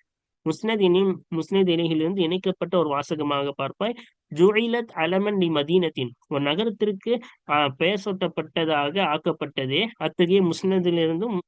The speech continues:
முஸ்னத் இலைஹி, முஸ்னதிலிருந்தும் இணைக்கப்பட்ட ஒரு வாசகமாக ஆறாவதை பார்ப்பாய். இந்த சுர்ரம் என்ற ஆ-, என்ற முஸ்னத், முஸ்னத் இலைஹி இணைக்கப்பட்ட, ஆ, ஒரு பெயராக, ஒரு நகரத்துக்கு பெயராக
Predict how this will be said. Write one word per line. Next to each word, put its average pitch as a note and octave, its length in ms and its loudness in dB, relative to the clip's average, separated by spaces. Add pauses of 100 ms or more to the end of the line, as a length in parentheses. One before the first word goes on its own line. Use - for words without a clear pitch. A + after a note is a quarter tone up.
முஸ்னத் F3 400 2
இலைஹி, F#3 380 2
முஸ்னதிலிருந்தும் E3 800 0 (280)
இணைக்கப்பட்ட E3+ 560 -2
ஒரு C#3 100 0
வாசகமாக C#3+ 720 -2 (300)
ஆறாவதை D3+ 500 2
பார்ப்பாய். B2 420 -6 (140)
இந்த C#3 140 -6
சுர்ரம் D3+ 380 -2
என்ற B2 280 -4
ஆ-, B2+ 240 -8
என்ற C3+ 200 -6
முஸ்னத், C#3+ 440 -4
முஸ்னத் D3 300 -4
இலைஹி D3 160 -2
இணைக்கப்பட்ட, D#3 680 -4 (420)
ஆ, D3+ 80 2
ஒரு C#3+ 200 -2
பெயராக, D#3+ 440 2
ஒரு C#3+ 240 -2
நகரத்துக்கு D#3 580 -2
பெயராக E3+ 500 -4